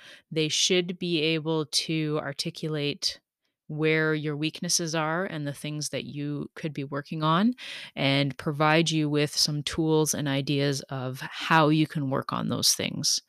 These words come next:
Um, so feedback can be hard if you're not comfortable, uh, basically telling people that they're not good at something. But really, as a coach, um, I think feedback is,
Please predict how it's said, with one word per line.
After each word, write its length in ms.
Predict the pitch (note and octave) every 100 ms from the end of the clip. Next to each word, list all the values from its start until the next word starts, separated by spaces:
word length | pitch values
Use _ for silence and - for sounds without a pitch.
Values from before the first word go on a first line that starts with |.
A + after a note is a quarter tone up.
| - - - - - _
Um, 640 | B2+ C3+ C#3 C#3 C3+ - -
so 520 | - E3+ D3+ C#3+ C#3+ -
feedback 680 | - E3 D3+ D#3+ D3 - - _ -
can 220 | E3 D3+
be 380 | C#3+ C3+ C3 -
hard 500 | - - D#3 D#3 D#3+
if 240 | D#3 C3+ -
you're 180 | C3 C#3
not 300 | C#3 - -
comfortable, 800 | D#3 C#3+ - D3 D3 C#3+ C#3 - _ - - - - _ _ _
uh, 220 | C#3+ C#3 -
basically 360 | E3 D3 - F#3
telling 360 | C#3+ D3 D3+
people 280 | D3 D#3 D#3
that 160 | D3 D3
they're 100 | D3+
not 220 | C#3+ C3+
good 120 | D3
at 140 | D3+ -
something. 460 | F3+ F3+ A#3 B3
But 200 | E3+ D3
really, 380 | D3 D#3 D#3 D#3+
as 160 | D3+ D#3
a 80 |
coach, 640 | D3 - D3+ A#3+ - - - -
um, 380 | - C3+ C#3 D3
I 140 | - D3
think 240 | - D3+
feedback 500 | - D3+ C#3 D3 C#3
is, 320 | A#2 C#3 -